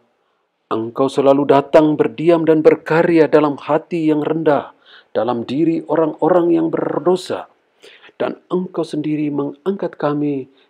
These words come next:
dengan tangan kasih-Mu ke dalam kerahiman-Mu yang tiada batasnya, seperti yang dialami oleh Santa Teresa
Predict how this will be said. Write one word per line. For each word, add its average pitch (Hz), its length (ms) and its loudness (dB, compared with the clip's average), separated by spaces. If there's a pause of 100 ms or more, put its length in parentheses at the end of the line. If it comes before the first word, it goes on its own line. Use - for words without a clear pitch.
(120)
dengan 123 320 -4
tangan 180 400 -2
kasih-Mu 151 560 -6 (320)
ke - 80 -4
dalam 165 280 -2
kerahiman-Mu 143 840 -6 (260)
yang 156 280 -2
tiada 151 320 -4
batasnya, 101 640 -8 (360)
seperti 113 760 -12 (240)
yang 120 180 -6
dialami 135 800 -4
oleh 120 160 -8
Santa 151 320 -8
Teresa 110 640 -6